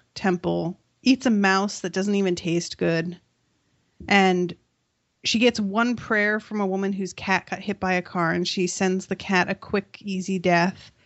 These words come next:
Um, and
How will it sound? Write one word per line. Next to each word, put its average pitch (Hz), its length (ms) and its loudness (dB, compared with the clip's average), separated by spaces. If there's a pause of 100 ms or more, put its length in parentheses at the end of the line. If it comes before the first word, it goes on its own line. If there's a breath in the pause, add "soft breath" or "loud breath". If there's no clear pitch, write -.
(760 loud breath)
Um, 175 540 4 (1400)
and 214 500 4